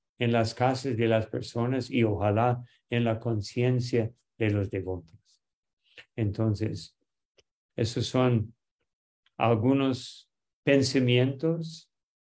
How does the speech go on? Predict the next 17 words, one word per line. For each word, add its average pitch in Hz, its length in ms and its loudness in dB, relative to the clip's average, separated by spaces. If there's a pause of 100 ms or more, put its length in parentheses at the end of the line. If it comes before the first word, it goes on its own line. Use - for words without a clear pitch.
(260)
acerca 127 500 2
de 123 140 6
este 123 320 2
maravilloso, 117 1080 0 (400)
ah, 85 320 -10 (1800)
verso 127 640 2 (1200)
escrito 123 560 0
por 101 220 -2
Sri 123 200 0
Rupa 120 240 0
Goswami, 120 800 0 (580)
que 117 180 -2
como 117 220 2
yo 113 180 6
dije, 107 520 0
por 110 160 0
eso 120 500 0